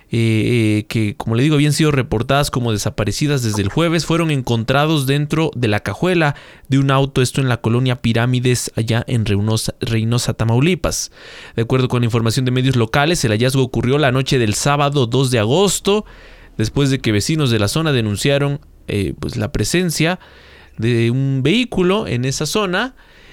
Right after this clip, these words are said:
y, eh, el cual, pues, habría sido abandonado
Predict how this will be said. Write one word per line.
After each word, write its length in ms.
y, 300
eh, 560
el 100
cual, 160
pues, 160
habría 220
sido 420
abandonado 1040